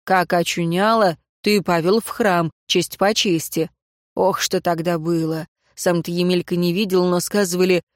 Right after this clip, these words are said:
будто Матрена Войтятовна прибегала и крепко ругалась, грозилась и даже, дескать, рабыня-красавица дурною волшбою хозяина розуму лишила,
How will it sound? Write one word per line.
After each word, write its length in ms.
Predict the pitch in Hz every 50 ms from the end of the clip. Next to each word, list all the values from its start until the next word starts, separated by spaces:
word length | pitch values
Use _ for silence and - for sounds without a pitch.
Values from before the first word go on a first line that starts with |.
| _ _ -
будто 320 | - 180 190 - _ -
Матрена 420 | 185 180 175 175 - 196 190 185 175
Войтятовна 720 | 175 175 175 175 - 202 214 214 - 202 180 175 165 - - _ _ _
прибегала 600 | _ - 214 208 185 208 190 175 202 226 233 220 208
и 140 | 190 180 170
крепко 360 | - 214 214 196 - - 214
ругалась, 560 | 220 226 202 202 202 180 170 165 160 - - 180 160 - _ _ _ _ -
грозилась 680 | 165 180 185 180 170 151 175 208 208 202 185 - -
и 40 | 185
даже, 360 | 175 175 175 175 165 160 175
дескать, 440 | 165 170 185 175 - - - 165 -
рабыня-красавица 1160 | 190 180 175 165 190 208 196 180 - 185 180 180 - - 208 208 208 190 175 - - 202 170 - _ _ _ _
дурною 600 | - 175 170 214 208 208 208 214 226 220 208 196
волшбою 720 | 185 190 190 190 185 - 175 170 185 220 254 262 247 220
хозяина 680 | 175 208 202 190 180 190 220 214 208 196 190 190 190 185
розуму 400 | 196 247 285 233 240 240 226 220
лишила, 500 | 208 208 202 - - 233 220 196 185